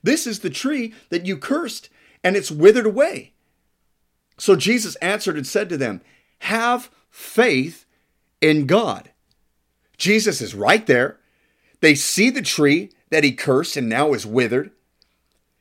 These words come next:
And Peter brings it to his remembrance in the midst of the team.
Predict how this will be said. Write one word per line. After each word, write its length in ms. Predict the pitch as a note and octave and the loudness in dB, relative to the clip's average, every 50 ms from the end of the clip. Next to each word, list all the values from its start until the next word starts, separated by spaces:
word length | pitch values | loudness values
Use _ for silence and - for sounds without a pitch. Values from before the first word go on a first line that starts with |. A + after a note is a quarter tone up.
| _ _ - | _ _ -2
And 320 | F3 F3 F3 F3 F3 E3+ F3 _ _ _ _ _ _ _ _ _ _ _ _ _ _ _ _ _ _ _ _ _ _ _ _ _ _ _ _ _ | 0 2 2 2 0 -2 -8 _ _ _ _ _ _ _ _ _ _ _ _ _ _ _ _ _ _ _ _ _ _ _ _ _ _ _ _ _
Peter 280 | - - C4 D4 D4 C#4+ | 0 2 2 2 2 0
brings 340 | F3+ E3 G3 A#3 B3+ A#3+ G#3+ | 0 2 2 2 2 0 -4
it 120 | G3 - | -4 -6
to 160 | - F#3+ F#3+ | -4 -4 -2
his 100 | E3+ C3 | -2 -2
remembrance 580 | C#3+ C3+ C3 C#3+ G3 A#3 A3+ F#3+ F3 F3 - - | -2 -2 0 0 0 -2 -2 -4 -8 -8 -8 -8
in 120 | D3 B2+ | -6 -4
the 60 | A2 A2+ | -4 -4
midst 380 | B2 D3 G#3+ C#4 C#4 - - C#4 | -2 0 0 0 0 -2 -4 -6
of 200 | B3 F#3 - _ _ _ _ _ _ _ _ _ _ _ _ _ _ _ _ _ _ _ _ _ _ _ _ _ _ _ _ _ _ _ _ _ _ _ _ - D3 C#3+ - _ _ _ D#3 | -6 -6 -8 _ _ _ _ _ _ _ _ _ _ _ _ _ _ _ _ _ _ _ _ _ _ _ _ _ _ _ _ _ _ _ _ _ _ _ _ -20 -20 -20 -20 _ _ _ 0
the 100 | E3+ D#3 | 0 0
team. 520 | - - G3+ G#3 G3+ C#3 B2+ D3+ F#3+ - | 2 4 4 6 6 4 2 0 -2 -6